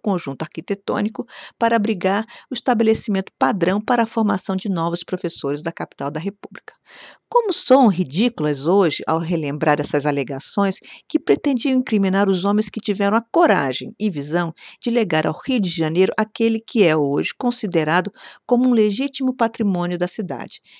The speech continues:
inaugurado naquele sábado, dia quatro de outubro de mil novecentos e trinta, exatamente no dia seguinte à deflagração do movimento revolucionário que se tornaria vitorioso vinte dias depois.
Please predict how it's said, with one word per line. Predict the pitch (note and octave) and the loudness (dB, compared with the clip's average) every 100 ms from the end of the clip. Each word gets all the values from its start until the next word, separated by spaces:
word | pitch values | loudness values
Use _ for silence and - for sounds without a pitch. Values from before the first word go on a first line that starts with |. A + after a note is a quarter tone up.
| - | -8
inaugurado | A3 G#3 G3 G3 E3 C#3+ C#3 | 0 2 4 2 2 0 -4
naquele | D3+ - D#3+ G#3 | -6 -6 -8 -6
sábado, | - D3+ D#3 D#3+ D#3 - - | -4 -2 -2 -6 -10 -20 -20
dia | - D4 B3+ | -4 -2 -2
quatro | - C#3 C3+ | 0 -2 -2
de | C#3+ | -4
outubro | D#3 - D3+ C#3+ D3+ | -4 -6 -10 -8 -6
de | F#3+ | -2
mil | G#3 C3 | -2 -2
novecentos | C3 B2+ - C#3+ C#3+ D#3+ | -6 -6 -6 -6 -8 -8
e | A3 | -8
trinta, | - D3 C3+ D#3 - - - | -8 -8 -8 -10 -10 -18 -6
exatamente | - C4 A3 B3+ C4 A3 D#3 D3 E3 | 0 0 2 -2 -2 -4 -4 -8 -10
no | D3+ | -10
dia | C#3 C#3 | -8 -8
seguinte | - G#3+ F3+ C#3 C#3+ - F3 - - | -6 -6 -6 -10 -10 -10 -12 -12 -16
à | - D#3+ | -6 -4
deflagração | E3 B3+ - F#3 D#3+ E3 - D#3 D3 | 0 -2 -2 -2 -2 -4 -4 -6 -6
do | E3 | -2
movimento | A3 G#3 G#3 D#3+ B2+ - | 0 0 0 -4 -6 -4
revolucionário | D3+ E3 F#3+ F3+ - A3+ F3 C#3+ C#3+ _ - - | -6 -4 -6 -6 -4 -2 -2 -4 -6 _ -20 -10
que | - | -4
se | C4+ | -2
tornaria | F#3 F3+ E3+ C#3 C#3+ | -2 -2 -2 -2 -2
vitorioso | F#3+ G#3 E3 E3 E3 C3+ C#3 D#3 - - | -4 -4 -4 0 0 -2 -4 -8 -14 -12
vinte | D#3 G3 F#3+ G#3+ | -4 -2 -2 -4
dias | C#3 C3+ C#3 D3 | -6 -6 -4 -2
depois. | E3+ - - - - | -2 -4 -12 -12 -14